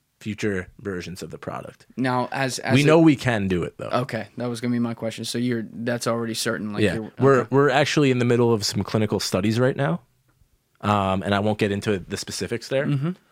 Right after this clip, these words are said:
Speaker 1: but, um, they are studies around what we can and can't detect with our technology. And, and one of those things is, is sleep apnea. So
Speaker 2: Well, here, here's maybe a stupid question, but I gotta ask it just 'cause this is so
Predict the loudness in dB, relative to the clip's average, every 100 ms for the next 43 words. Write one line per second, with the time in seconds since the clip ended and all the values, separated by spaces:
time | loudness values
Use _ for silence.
0 | _ _ _ _ 0 0 0 -6 _ 0
1 | 2 2 0 2 4 4 2 2 4 2
2 | 0 0 0 0 0 -2 -2 -2 -2 -2
3 | -4 -4 -6 -4 -2 -2 -6 -10 -8 -8
4 | -8 -10 -10 -10 -12 -14 _ _ _ _
5 | -6 -4 -4 -4 -4 -2 0 -2 -2 -4
6 | -6 -6 -8 -8 -8 -8 -8 -8 -10 -12
7 | -14 -16 -12 -6 -6 -6 -16 _ -8 -2
8 | -2 0 2 2 2 2 2 2 4 4
9 | 2 0 -2 -2 -2 -2 0 0 2 2
10 | 0 0 0 -2 -4 -4 -4 -2 -2 0
11 | 0 -2 0 2 4 2 0